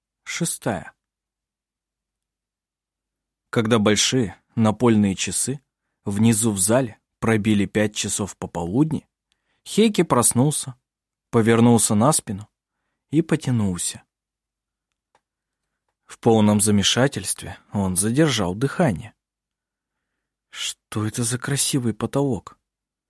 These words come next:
И кто-то рядом дышит. На его груди лежит рука.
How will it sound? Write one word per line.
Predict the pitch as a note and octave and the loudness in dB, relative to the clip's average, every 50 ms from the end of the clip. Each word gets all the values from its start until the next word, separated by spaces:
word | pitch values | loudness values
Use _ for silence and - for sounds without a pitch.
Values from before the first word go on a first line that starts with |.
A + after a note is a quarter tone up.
| _ _ _ _ _ _ _ _ _ _ _ _ _ _ _ _ _ _ _ _ | _ _ _ _ _ _ _ _ _ _ _ _ _ _ _ _ _ _ _ _
И | - A2+ G2 F#2 F2 E2+ F2 F#2 - - | -8 -6 -6 -6 -8 -10 -14 -16 -18 -18
кто-то | - - - A2+ G#2 - A2 G#2+ | -16 -6 -4 -2 -2 0 0 0
рядом | G#2+ A#2 A2+ G#2 A#2 B2+ B2 | 0 0 0 0 0 0 2
дышит. | C#3+ E3+ D3+ - - - - - - _ _ _ _ _ _ _ _ _ _ _ _ _ _ _ - | 2 2 2 0 -2 -4 -8 -12 -20 _ _ _ _ _ _ _ _ _ _ _ _ _ _ _ 0
На | A2+ A2 | 2 2
его | G#2 G2 G2 | 2 2 0
груди | F#2+ F2+ F#2+ F#2+ F2+ F#2+ B2+ | -2 -4 -6 -4 -2 -2 0
лежит | D#3 E3+ D3+ A2+ F#2+ F2+ - | 0 0 0 -2 -4 -6 -6
рука. | A2 B2 B2 - D#3+ C3+ - - | -6 -8 -6 -4 -4 -6 -6 -8